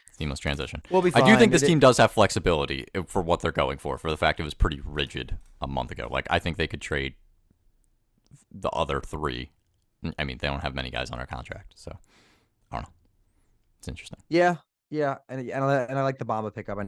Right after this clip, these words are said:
Speaker 2: know we touched on it to start, but I do like the Bamba one as
Speaker 1: I do
Speaker 2: well.
Speaker 1: love Bamba. Yeah.
Speaker 2: I like that. It's a solid
Speaker 1: Uh,
Speaker 2: backup.
Speaker 1: whatever.
Speaker 2: I mean, I guess
Speaker 1: We'll,
Speaker 2: is, is
Speaker 1: we'll go
Speaker 2: Bebo
Speaker 1: for it now.
Speaker 2: Paul gone? I mean, do we, is that
Speaker 1: No, so
Speaker 2: kinda
Speaker 1: he's restricted. I think what they're gonna do, once again, flexibility, their favorite word.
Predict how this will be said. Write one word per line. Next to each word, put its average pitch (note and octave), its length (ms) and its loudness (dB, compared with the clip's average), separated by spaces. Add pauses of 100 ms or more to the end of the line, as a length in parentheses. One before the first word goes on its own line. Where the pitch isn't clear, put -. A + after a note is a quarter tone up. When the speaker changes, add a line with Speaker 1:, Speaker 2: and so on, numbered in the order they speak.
Speaker 2:
know G2 80 -8
we G2 80 -4
touched G2+ 280 -8
on F#2+ 140 -6
it F2+ 80 -12
to - 100 -14
start, F2+ 320 -4
but G2 100 -6
I G2+ 40 -2
do G#2 100 -2
like G2 140 -2
the - 60 -14
Bamba F2+ 300 -4
one E2+ 120 -6
as G#2 40 8
Speaker 1:
I A2+ 80 10
do G2 160 4
Speaker 2:
well. D2 140 0
Speaker 1:
love - 160 -8
Bamba. - 80 -18 (360)
Yeah. - 100 -4 (140)
Speaker 2:
I G2 120 -4
like F#2 180 -4
that. F2 180 -4
It's F2 120 -10
a G2+ 40 -8
solid F#2+ 340 0
Speaker 1:
Uh, E2+ 40 -8
Speaker 2:
backup. F2+ 240 -4
Speaker 1:
whatever. F#2+ 240 2
Speaker 2:
I - 20 -4
mean, F#2+ 80 -4
I G2+ 40 -4
guess G2 200 0
Speaker 1:
We'll, G#2 100 -6
Speaker 2:
is, - 60 -8 (380)
is B2 100 -4
Speaker 1:
we'll A2 60 2
go A2+ 140 8
Speaker 2:
Bebo - 40 6
Speaker 1:
for C#3+ 160 6
it - 40 0
now. C3 120 0
Speaker 2:
Paul C3+ 140 -2
gone? A2+ 320 -2
I C3 40 -4
mean, G#2 160 -6
do G2+ 80 -8
we, G2 340 -8
is G2 100 -8
that C3+ 80 2
Speaker 1:
No, C#3+ 220 10
so A#2+ 140 4
Speaker 2:
kinda C#3+ 100 4
Speaker 1:
he's A#3+ 140 -2
restricted. C3+ 460 2
I B2 160 6
think F3+ 180 -2
what B2 120 0
they're A2+ 160 4
gonna G#2+ 180 0
do, G#2 160 0
once G#2+ 180 0
again, F#2+ 220 2
flexibility, F2 580 0
their D2+ 120 -2
favorite D#2+ 300 0
word. D#2 320 0